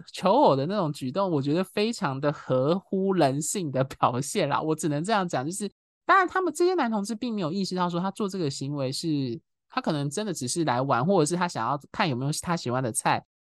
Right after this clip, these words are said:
或想要约炮的对象。Anyway，不管怎么样都可以。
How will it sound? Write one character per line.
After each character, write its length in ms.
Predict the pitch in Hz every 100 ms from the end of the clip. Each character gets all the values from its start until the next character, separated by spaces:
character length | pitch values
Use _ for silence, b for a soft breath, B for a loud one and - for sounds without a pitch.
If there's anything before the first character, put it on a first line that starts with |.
| -
或 80 | 202
想 180 | 139
要 80 | 127
约 180 | 156 170
炮 220 | 170 165
的 80 | 120
对 220 | 131 139
象。 120 | 143 131
Anyway， 480 | 185 196 143 110 - _ _ _ _
不 80 | -
管 120 | 208
怎 120 | 156 127
么 60 |
样 120 | 156
都 80 | 156
可 300 | 151 - 113
以。 120 | 117